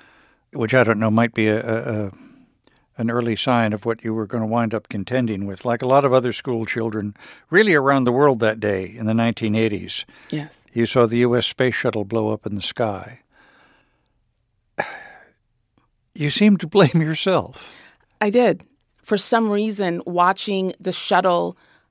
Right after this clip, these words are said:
Speaker 2: um, explode, one of the things that I did was I was so excited by it,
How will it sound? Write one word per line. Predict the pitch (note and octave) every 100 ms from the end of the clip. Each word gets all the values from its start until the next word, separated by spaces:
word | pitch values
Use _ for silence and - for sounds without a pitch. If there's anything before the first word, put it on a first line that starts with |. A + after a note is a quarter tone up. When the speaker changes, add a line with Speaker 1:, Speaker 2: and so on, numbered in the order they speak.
| -
Speaker 2:
um, | E3+ E3+ E3+
explode, | - - - F3+ F3 E3+ E3 -
one | F3+ F#3+ G3+
of | F#3+
the | F#3+
things | - F3+ E3
that | F3
I | D#3+
did | D3 F3 F3 -
was | E3 D#3+
I | F3
was | E3+ -
so | - G3
excited | G3+ - D#3+ E3+ E3
by | - -
it, | - -